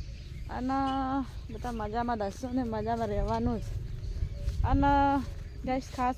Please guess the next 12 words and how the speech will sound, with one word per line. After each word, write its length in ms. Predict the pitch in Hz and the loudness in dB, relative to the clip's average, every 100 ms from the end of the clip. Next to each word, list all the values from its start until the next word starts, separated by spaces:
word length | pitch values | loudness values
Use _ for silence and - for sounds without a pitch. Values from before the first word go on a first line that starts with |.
| - | 0
વાત 200 | 247 240 - | 0 0 -2
ગણ-, 300 | 233 226 226 | -2 -2 0
જણાવવાની 560 | 220 214 233 240 247 277 | 0 2 2 2 2 2
છે 100 | 320 | 2
આજે 280 | 269 214 | 2 2
તમને 260 | 240 233 247 | -2 0 2
આજના 300 | 226 220 247 | 0 2 0
વીડિયોમાં, 540 | 220 202 226 240 269 269 - - - - - | 0 -2 0 2 0 -2 -8 -10 -10 -10 -6
બહુ 160 | 233 247 | -4 -2
સારી 380 | 247 220 240 | 0 0 -2
છે. 160 | 220 254 269 247 - - - - | -4 -4 -4 -6 -10 -10 -10 -6
અને 200 | 226 233 | -4 -2